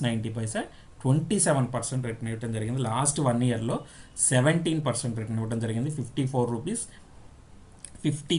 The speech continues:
ఫైవ్ పైసా ఇంక్రీజ్ కనబడింది. లాస్ట్ ఫైవ్ ఇయర్స్ గమనించిన సేమ్, ఎందుకంటే ఇది nearly లాస్ట్ ఇయర్ ఇది ఆస్క్ ఆటోమోటివ్ లిమిటెడ్ అనేది సెవెంటీన్త్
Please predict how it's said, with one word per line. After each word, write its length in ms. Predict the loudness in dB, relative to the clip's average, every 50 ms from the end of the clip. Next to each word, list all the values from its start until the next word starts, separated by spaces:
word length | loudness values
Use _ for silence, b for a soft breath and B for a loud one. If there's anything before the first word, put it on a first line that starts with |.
| 2
ఫైవ్ 140 | 2 2 0 0
పైసా 280 | -2 -4 -4 -2 -2 -4 -4 -2 -2
ఇంక్రీజ్ 280 | -4 -2 0 -2 -2 -2 -2
కనబడింది. 380 | -4 -4 -2 -2 -2 -4 -4 -6 -8 B B B B B B 0
లాస్ట్ 380 | 4 4 4 4 4 2 -2 -4 -6 -2
ఫైవ్ 220 | 2 2 4 4 4
ఇయర్స్ 160 | 4 2 2 0 0
గమనించిన 380 | 2 2 2 0 0 -2 -4 -4 -4 -6 -2
సేమ్, 240 | 0 2 2 2 0 -4 -10 B B B B B B B B -2
ఎందుకంటే 360 | 0 0 0 0 -2 -2 -2 -2 -2
ఇది 120 | -2 -4 -4 -6 -10 -14 -20 -20 -20 -20 -20 -18 -8 -2 2
nearly 340 | 4 4 4 4 2 0 -2 -4 -6 -6 -2 0
లాస్ట్ 300 | 2 2 2 2 2 0 -2
ఇయర్ 160 | -2 -2 -2 -2 -2 0
ఇది 140 | 0 0 0 -2 -4 B B B B B B 2 4 4
ఆస్క్ 220 | 6 4 4 4 4 4
ఆటోమోటివ్ 520 | 4 4 2 2 2 2 2 2 0 0 2 2 2
లిమిటెడ్ 320 | 0 0 2 2 2 2 2
అనేది 260 | 2 2 0 0 -2 -4 -6 -10 -16 -14 -8 -2
సెవెంటీన్త్ 460 | 0 2 2 2 2 2 0 0 2